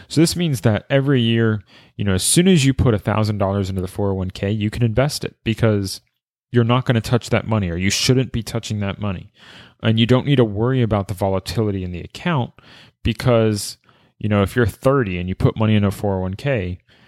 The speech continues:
there's no expectation that you might need to withdraw money at thirty-two. Well, that's different for an H S A. If you're thirty and you put some money into your account, you might need that money next year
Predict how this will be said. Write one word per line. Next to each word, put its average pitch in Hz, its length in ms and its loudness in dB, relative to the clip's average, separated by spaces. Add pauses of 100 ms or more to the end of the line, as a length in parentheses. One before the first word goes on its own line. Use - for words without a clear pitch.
(520)
there's 131 320 4
no 143 240 2
expectation 135 680 -4
that 110 100 0
you 117 140 0
might 110 280 0
need 117 140 -2
to 110 80 0
withdraw 101 500 0
money 98 320 0
at - 120 -8
thirty-two. - 720 -8 (1080)
Well, 135 120 -2
that's 175 260 0 (100)
different 120 500 2 (360)
for 113 260 0
an 104 140 -2
H 107 240 -2
S 95 200 0
A. - 160 -2
If - 220 -12
you're 170 140 4
thirty 113 480 0
and 113 80 -4
you 123 80 -2
put - 180 -2
some 110 260 -2
money 120 340 2
into 107 260 0
your 95 100 0
account, 101 480 -6 (320)
you 139 180 2
might 147 600 -2 (300)
need 131 400 0
that 110 200 4
money 98 460 0
next 98 420 -2
year 156 320 -2